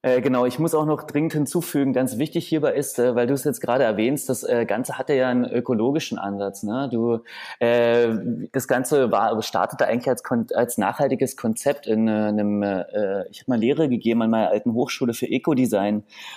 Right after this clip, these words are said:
Und, äh, da kommt das eigentlich her. Deswegen war es uns auch wichtig, einfach diesen ganzen Elektroschrott, der sich da ansammelt. Nach drei Benutzungen fliegt das Ding weg und, äh, im Müll und wird schlecht oder gar nicht recycelt.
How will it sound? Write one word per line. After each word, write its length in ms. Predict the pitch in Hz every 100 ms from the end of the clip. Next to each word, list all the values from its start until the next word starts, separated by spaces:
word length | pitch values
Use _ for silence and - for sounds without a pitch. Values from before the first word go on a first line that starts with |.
| -
Und, 280 | - 123 123
äh, 480 | 123 120 120 117 113
da 160 | 104 104
kommt 240 | - 135
das 100 | 127
eigentlich 360 | - 117 117 -
her. 160 | 113
Deswegen 400 | 110 117 131 123
war 140 | 101 113
es 100 | 143
uns 120 | 135
auch 120 | -
wichtig, 360 | 135 - 139 -
einfach 280 | 117 120 -
diesen 260 | 117 117
ganzen 280 | 113 123 131
Elektroschrott, 720 | 107 98 - 180 - - 107
der 100 | 104
sich 160 | 104 110
da 120 | -
ansammelt. 500 | - 107 104 104 104
Nach 160 | 107 -
drei 180 | 104 110
Benutzungen 560 | 123 143 - 143 127
fliegt 240 | 123 127 143
das 140 | 131
Ding 220 | 131 120
weg 220 | 131 131
und, 280 | 120 123 120
äh, 220 | 104 110
im 140 | 107 123
Müll 280 | 131 151 131
und 160 | 110
wird 100 | 110
schlecht 320 | - 120 120
oder 180 | 98 110
gar 180 | 101 98
nicht 180 | 120 117
recycelt. 580 | 107 117 110 - 113